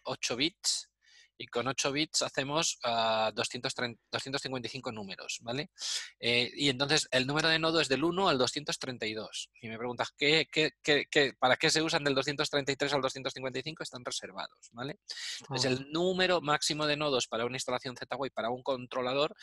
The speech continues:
Speaker 1: son doscientos treinta y dos, ¿vale? Pero si pones dos con esto de conectar las puertas, esto es una mala traducción, porque en
Speaker 2: Sí,
Speaker 1: teoría,
Speaker 2: está
Speaker 1: en,
Speaker 2: fatal.
Speaker 1: en teoría sería conectar los gateways, ¿no?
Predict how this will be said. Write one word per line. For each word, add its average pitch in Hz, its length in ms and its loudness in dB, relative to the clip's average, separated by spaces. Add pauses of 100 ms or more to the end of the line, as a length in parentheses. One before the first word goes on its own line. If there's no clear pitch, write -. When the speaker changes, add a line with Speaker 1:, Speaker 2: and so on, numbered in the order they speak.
(320)
Speaker 1:
son - 120 -8
doscientos 135 380 -2
treinta 110 280 -2
y 98 80 -4
dos, 95 260 -8 (200)
¿vale? 139 340 -2
Pero 113 180 0
si 107 140 0
pones 117 320 -4
dos 135 180 0
con 131 180 -4
esto 135 280 0
de 107 400 -2 (340)
conectar 120 400 2
las 135 160 4
puertas, 147 320 2
esto 123 160 -4
es 127 60 -4
una 139 80 2
mala 131 180 6
traducción, 113 720 -2
porque 107 240 -6
en 104 240 -14
Speaker 2:
Sí, - 200 -2
Speaker 1:
teoría, 143 240 4
Speaker 2:
está 139 120 4
Speaker 1:
en, - 20 6
Speaker 2:
fatal. 135 420 4 (200)
Speaker 1:
en 131 260 2
teoría 143 440 6
sería 156 240 4
conectar 131 360 2
los 123 200 0
gateways, 104 500 0
¿no? 147 180 -8